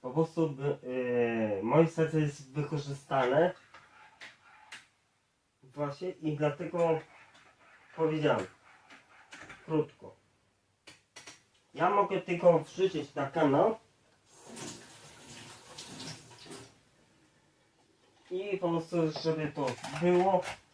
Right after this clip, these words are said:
i, i było, żebyście oglądali. A co dalej?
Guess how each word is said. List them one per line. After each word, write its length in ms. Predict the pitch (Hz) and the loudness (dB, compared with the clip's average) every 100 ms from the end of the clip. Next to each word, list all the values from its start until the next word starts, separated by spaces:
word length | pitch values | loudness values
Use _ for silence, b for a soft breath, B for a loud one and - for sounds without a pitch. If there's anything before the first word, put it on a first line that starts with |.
| - _ _ _ | -20 _ _ _
i, 680 | 143 151 147 147 147 147 139 | -2 2 2 2 0 0 -2
i 100 | - | -4
było, 400 | 151 147 143 143 | 0 2 2 2
żebyście 460 | 143 147 139 - 135 | 4 2 2 4 4
oglądali. 500 | 120 120 107 95 90 - _ - - _ | 6 2 0 -2 -6 -16 _ -20 -20 _
A 80 | - | -16
co 200 | - 220 | 2 4
dalej? 420 | 226 180 180 170 | 4 4 4 2